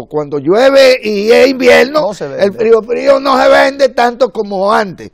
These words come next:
Speaker 2: Sí.
Speaker 1: Y eso yo lo veo con el friero de aquí del barrio.
Speaker 2: El de la
Speaker 1: El
Speaker 2: esquina,
Speaker 1: el
Speaker 2: el de la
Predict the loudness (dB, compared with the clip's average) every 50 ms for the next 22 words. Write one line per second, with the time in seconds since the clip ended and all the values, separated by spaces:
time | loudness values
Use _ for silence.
0 | _ _ -20 -20 -20 -14 -10 -6 -6 -6 -6 -6 -6 -6 -4 -4 -4 -4 -6 -4
1 | -4 -4 -4 -6 -8 -8 -10 -10 -10 -12 -12 -14 -12 -10 -8 -8 -8 -8 -10 -12
2 | -12 -14 -14 -16 _ -16 -14 -12 -12 -12 -10 -10 -10 -10 -12 -14 -20 -20 _ _
3 | _ _ _ _ _ _ _ _ _ _ _ _ -18 -14 -12 -12 -10 -10 -12 -14
4 | -14 -16 -14 -12 -6 -6 -4 -2